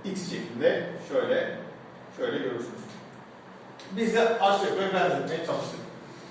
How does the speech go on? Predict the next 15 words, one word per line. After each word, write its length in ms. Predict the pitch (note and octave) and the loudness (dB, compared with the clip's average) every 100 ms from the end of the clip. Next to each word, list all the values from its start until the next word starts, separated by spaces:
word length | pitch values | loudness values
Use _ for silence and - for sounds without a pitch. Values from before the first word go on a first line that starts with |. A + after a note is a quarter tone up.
| - - - | -16 -16 -2
Şimdi, 520 | B3+ D4 C#4+ - - - - - - - - - - - - | 2 6 6 4 -2 -6 -12 -14 -16 -18 -18 -18 -18 -16 -4
e, 40 | E3+ E3+ E3+ E3+ C#4+ | 2 4 4 4 2
burada 260 | D#4+ C#4 C#4+ C#4 - - - - - - | 6 8 8 4 -2 -4 -10 -14 -16 2
sentriyonlarda 720 | A3+ A3+ A3+ B3 A#3+ A#3+ - | 6 6 4 6 8 8 8
arkadaşlar 680 | - G3 F#3+ A3+ A#3 G#3+ | 8 6 4 6 4 6
neyin 280 | A3+ A#3 A3 | 6 8 6
oluşmaya 380 | G3+ F#3+ F3 E3 | 6 4 4 4
başladığını 520 | E3 D#3+ - D#3 D3 | 4 2 0 0 -2
görüyoruz. 420 | D3+ F#3+ - F3+ | 2 4 4 6
Yavaş 320 | G3 A3+ A#3 | 8 8 8
yavaş 200 | F#3+ - - - | 6 6 4 2
bizim 300 | F#3 G#3+ - - | -2 -4 -6 -2
iyi 240 | A#3 A#3+ | -2 -2
ipliği 560 | - E3 E3+ C#3+ C#3 C#3+ | -6 -8 -6 -2 0 2
dediğimiz 380 | A3 A3+ C#4 | 2 4 2